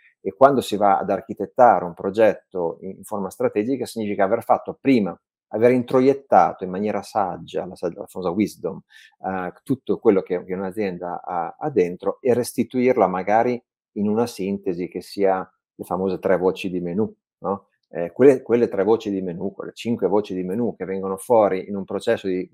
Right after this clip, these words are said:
tre mesi, due mesi, sei mesi, un mese, due giorni, dipende sempre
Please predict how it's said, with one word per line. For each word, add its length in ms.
tre 160
mesi, 520
due 200
mesi, 420
sei 240
mesi, 400
un 140
mese, 420
due 240
giorni, 400
dipende 400
sempre 380